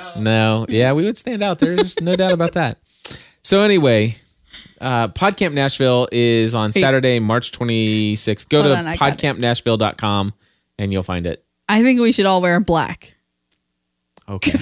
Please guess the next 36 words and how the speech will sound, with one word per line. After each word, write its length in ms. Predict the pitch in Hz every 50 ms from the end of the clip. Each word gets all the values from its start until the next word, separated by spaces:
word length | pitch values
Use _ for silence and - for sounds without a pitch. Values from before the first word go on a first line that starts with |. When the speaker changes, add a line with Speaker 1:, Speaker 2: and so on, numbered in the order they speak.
| 240 -
Speaker 2:
that's 180 | - 262 -
probably 340 | - 381 415 277 277 262 233
what 140 | 208 196 185
I'll 120 | 180 175 170
be 100 | 165 165
wearing. 380 | 170 160 160 170 - 185 185
Speaker 1:
I'll 100 | - -
probably 260 | - - 98 90 240
be 100 | 226 90 87
Speaker 2:
That's, 40 | 90
Speaker 1:
wearing 220 | 87 85 85 82
black 240 | - - - - -
as 80 | 92 -
Speaker 2:
that's 200 | 254 269 262 240 254
Speaker 1:
well. 40 |
Speaker 2:
the 100 | 285 294
only 220 | 285 277 269 277 330
thing 240 | 330 254 233 226 220
that, 320 | 214 208 196 190 202 -
uh, 200 | 196 180 170 165
my 240 | 165 180 196 196 196
Speaker 1:
Yep. 40 | 202
Speaker 2:
closet 420 | - - 196 190 185 175 175 - -
consists 500 | - 190 185 - - 185 175 - - 165
of. 200 | 151 143 170 - _ _ _ _
Speaker 1:
Yep. 220 | - 98 92 - _ _ _ _ - - - - - 151 - -
All 80 | 180 202
right. 160 | 214 196 165
So 800 | - - 208 208 208 208 208 208 202 202 196 196 190 190 185 185
moving 480 | 185 185 190 190 196 214 226 233 247 233
along. 240 | 220 208 214 220 -
I, 60 | 233 240 240
you 80 | 359
know 80 | 427 415
what? 220 | 403 381 339 226
Uh, 140 | 202 208 190